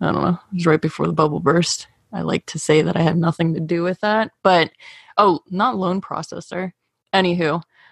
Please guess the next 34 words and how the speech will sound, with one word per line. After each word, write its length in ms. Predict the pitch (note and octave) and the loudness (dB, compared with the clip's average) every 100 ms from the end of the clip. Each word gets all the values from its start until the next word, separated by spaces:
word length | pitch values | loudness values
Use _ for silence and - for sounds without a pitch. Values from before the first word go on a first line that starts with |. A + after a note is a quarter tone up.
| _ | _
I 60 | G3 | 2
was 100 | G3+ | 2
doing 260 | B3 B3+ G3+ | 2 2 2
something, 560 | G#3+ G3 E3+ D3+ F3 - F3+ | 2 2 0 -2 -4 -8 -10
obviously 480 | F3 D#3+ D#3 D3+ D3 | -6 -4 -4 -8 -8
not 260 | C#3+ A#2+ | -6 -6
well. 400 | D#3 D3+ C#3 F3 _ - | -6 -4 -6 -8 _ 2
Um, 600 | A3+ A3 G3+ F3+ E3+ F#3 _ _ _ _ _ _ _ - | 4 6 6 4 2 -4 _ _ _ _ _ _ _ -4
and 640 | G#3+ G#3 G3 F#3+ F#3+ G3 - | 0 2 4 2 0 -6 -12
so, 360 | - - G#3+ F3+ | -6 2 4 4
but 300 | F3+ G3+ - _ _ | 2 -2 -4 _ _
at 160 | - G3 | -2 0
this 140 | G3 | -2
financial 540 | - G3 F#3 A3 B3+ G#3 | 0 0 2 0 0 -2
com-, 240 | - F#3+ F3+ | -2 -4 -2
the, 260 | G3 F#3 - - - | -2 -2 -4 -6 -2
at 140 | F#3+ | 0
this 180 | F#3+ F3 | 0 0
lender 400 | F#3 A#3+ B3+ F#3+ | 2 2 2 2
that 140 | F3 | 2
I 40 | E3+ | 0
was 160 | E3+ | -2
working 380 | E3 F3 F3+ F3 | -2 -4 -2 -4
for, 500 | - F3 E3 E3+ F3+ - _ _ _ | -2 -2 -2 -2 -4 -8 _ _ _
we 200 | F#3+ G#3 | -2 2
would 120 | G#3+ | 2
have 300 | G3+ G3+ F3 | 4 2 0
people 340 | - G#3+ G3+ F#3+ | -4 -4 0 0
come 320 | - F#3+ F3+ | 0 0 0
in 600 | G3+ G3+ F#3 F3+ F3+ F#3 _ _ _ _ _ _ _ _ _ _ _ _ _ _ - | 0 2 0 0 -4 -8 _ _ _ _ _ _ _ _ _ _ _ _ _ _ -4
to 140 | F#3 | -4
tell 340 | - G3 F3+ | -2 0 2
us 220 | F3+ F3+ - | 2 -2 -4
about 560 | F3+ E3+ E3 E3+ - | 2 4 4 2 -4